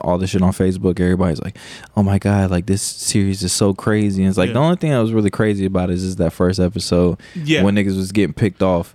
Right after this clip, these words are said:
Speaker 2: Exactly.
Speaker 1: And then it's just like, okay, now it's expected, but you just don't know how they're gonna go through it. And then to see, like, the,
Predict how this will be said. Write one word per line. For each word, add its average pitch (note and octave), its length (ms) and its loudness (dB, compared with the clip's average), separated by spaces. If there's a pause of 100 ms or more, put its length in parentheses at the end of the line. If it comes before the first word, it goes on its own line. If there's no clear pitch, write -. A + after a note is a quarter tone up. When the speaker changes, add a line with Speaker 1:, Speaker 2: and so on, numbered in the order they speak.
Speaker 2:
Exactly. B2 520 -6
Speaker 1:
And G#2 160 2
then G#2 160 4
it's G2 120 2
just G2 140 0
like, F2 120 2
okay, G2 300 2
now F#2 260 4
it's F2+ 120 0
expected, F2+ 680 -2
but F2+ 160 0
you G2 100 -2
just F#2 180 0
don't F2 160 0
know F2 80 -4
how F2+ 260 -2
they're F2 100 -4
gonna E2+ 200 -2
go E2+ 180 0
through F2+ 260 2
it. D2 120 -4 (160)
And F2+ 180 2
then F#2 380 2 (340)
to G2 100 0
see, G2 260 2
like, F2+ 240 0
the, E2+ 280 2